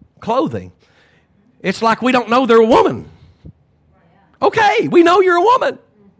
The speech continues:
Cover up. Foolish talking is just silly talking. It's,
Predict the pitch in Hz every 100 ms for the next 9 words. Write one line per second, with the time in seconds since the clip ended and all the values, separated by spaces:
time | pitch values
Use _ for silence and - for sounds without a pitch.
0 | 214 _ _ _ _ _ _ - 269 370
1 | 381 403 554 - _ _ _ 143 139 127
2 | 120 120 _ _ _ _ _ _ _ _
3 | _ - - 302 359 294 - - 302 349
4 | - 254 226 202 202 214 - 320 392 320
5 | 220 - 165 127 - 185 233 -